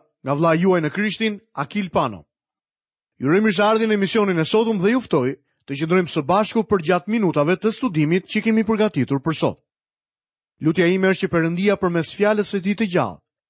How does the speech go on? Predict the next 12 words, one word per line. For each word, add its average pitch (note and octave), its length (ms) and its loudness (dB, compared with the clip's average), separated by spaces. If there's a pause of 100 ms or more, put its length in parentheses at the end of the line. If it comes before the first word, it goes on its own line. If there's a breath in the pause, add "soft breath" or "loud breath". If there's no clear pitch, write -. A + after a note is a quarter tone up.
(240)
të D3 100 -4
ndriçojë G3 560 0
kuptimin A#3 560 -2
tuaj B2 360 -2 (340)
në D3 160 -4
të D3+ 80 0 (160)
ecurin F#3+ 340 -2
tuaj F3 360 2
për G#3 180 0
ditë C3 240 -2 (240)
me D#3 160 -2
Perëndin. B2 400 -2